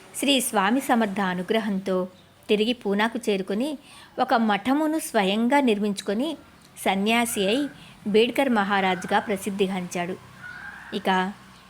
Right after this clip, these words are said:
జీవించి ఉండగానే మోక్షం కోరటం. గత అధ్యాయంలో శ్రీ స్వామి సమర్థ ముఖ్య భక్తులలో ఒకరైన శ్రీ రామానంద బేడ్కర్ మహారాజ్ గారి గురించి తెలుసుకున్నాము. ఆ అధ్యాయంలో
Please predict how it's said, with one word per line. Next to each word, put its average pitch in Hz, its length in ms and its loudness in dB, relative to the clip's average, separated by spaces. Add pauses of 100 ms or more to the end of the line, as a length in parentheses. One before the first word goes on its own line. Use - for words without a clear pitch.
(240)
జీవించి 240 560 0
ఉండగానే 208 440 0
మోక్షం 196 460 0
కోరటం. 175 420 -6 (840)
గత 202 140 0
అధ్యాయంలో 190 680 0 (140)
శ్రీ 294 220 0
స్వామి 226 340 2
సమర్థ 226 400 0 (600)
ముఖ్య 233 240 0
భక్తులలో 226 520 2
ఒకరైన 180 580 -2 (360)
శ్రీ 262 200 2
రామానంద 240 480 2
బేడ్కర్ 226 400 2
మహారాజ్ 196 460 0
గారి 180 160 0
గురించి 180 320 -4
తెలుసుకున్నాము. 185 600 -2 (520)
ఆ - 60 2
అధ్యాయంలో 220 640 2